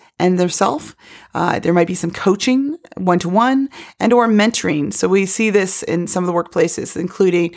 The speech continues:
um, from job shadowing to mentoring on a position or a task or assignment. You might be paired somewhere, and there's a few other ways you can include group activities that really promote informal learning at work.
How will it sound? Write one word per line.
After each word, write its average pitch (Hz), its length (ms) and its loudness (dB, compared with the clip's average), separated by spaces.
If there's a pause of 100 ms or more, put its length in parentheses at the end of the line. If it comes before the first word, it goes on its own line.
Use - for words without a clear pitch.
(360)
um, 160 240 0
from 180 200 -8
job 185 240 4
shadowing 180 400 0
to 180 100 -4
mentoring 175 500 0
on 165 460 -2 (300)
a - 40 -12
position 175 640 -4
or 127 100 -2
a - 40 -6
task - 420 -6
or - 80 -6
assignment. - 440 -6 (720)
You 185 60 2
might 180 160 2
be 190 80 -4
paired 220 380 4
somewhere, 180 440 2
and 220 220 0
there's 226 140 2
a 262 80 -2
few 302 280 2
other 262 160 2
ways 196 300 4
you 196 60 -4
can 202 120 0
include 190 400 -2
group 240 200 -2
activities 165 560 0
that - 180 -2
really 330 240 0
promote 196 480 0
informal 175 460 -2
learning 180 220 -2
at - 100 -8
work. - 360 -2